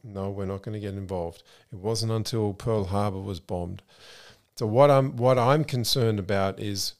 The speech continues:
what's gonna happen, what's gonna be the catalyst this time before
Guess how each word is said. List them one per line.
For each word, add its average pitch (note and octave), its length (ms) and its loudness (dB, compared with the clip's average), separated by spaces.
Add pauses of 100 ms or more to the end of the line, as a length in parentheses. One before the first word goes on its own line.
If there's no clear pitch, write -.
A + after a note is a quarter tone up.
what's B2+ 240 -2
gonna C3 240 2
happen, A2 420 0
what's B2 220 0
gonna C#3+ 160 0
be A#2+ 140 0
the G#2+ 80 -2
catalyst A2+ 1040 -4 (680)
this A#2+ 340 2
time G2+ 600 -2 (960)
before A#2 420 0